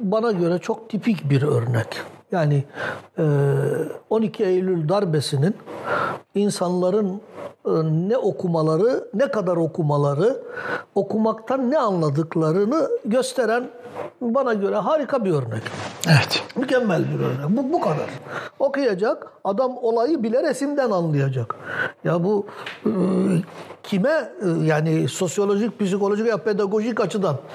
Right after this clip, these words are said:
Speaker 1: olayın resimlerle anlatılması, e, okumanın nesine tekabül ediyor? Bunu, bu işleri bi-, bilenler daha iyi bilirler. Adam bunu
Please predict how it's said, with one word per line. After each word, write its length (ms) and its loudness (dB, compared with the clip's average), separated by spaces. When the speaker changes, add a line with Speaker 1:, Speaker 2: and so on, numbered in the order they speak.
Speaker 1:
olayın 320 2
resimlerle 680 0
anlatılması, 1000 0
e, 40 0
okumanın 800 0
nesine 360 0
tekabül 480 0
ediyor? 340 0
Bunu, 380 0
bu 140 2
işleri 440 0
bi-, 220 0
bilenler 380 0
daha 300 2
iyi 160 0
bilirler. 460 0
Adam 300 0
bunu 360 0